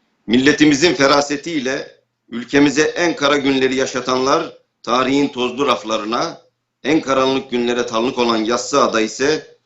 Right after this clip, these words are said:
tarihe gömülerek bugün demokrasi ve özgürlükler adası olarak mührünü tarihe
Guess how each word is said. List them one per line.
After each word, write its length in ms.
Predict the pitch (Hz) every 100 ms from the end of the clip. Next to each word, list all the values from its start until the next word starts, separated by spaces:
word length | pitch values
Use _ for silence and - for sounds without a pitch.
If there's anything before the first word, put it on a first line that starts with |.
| _ _ -
tarihe 400 | 110 120 127 139
gömülerek 760 | 120 123 123 143 156 - -
bugün 480 | 113 131 139 156 160 - _ _
demokrasi 560 | 113 127 127 123 123 143
ve 60 | 123
özgürlükler 560 | 113 101 120 113 135
adası 340 | 120 113 113 117
olarak 480 | 113 135 143 - - _
mührünü 440 | 110 123 117 117 120
tarihe 720 | 110 110 110 120 131 -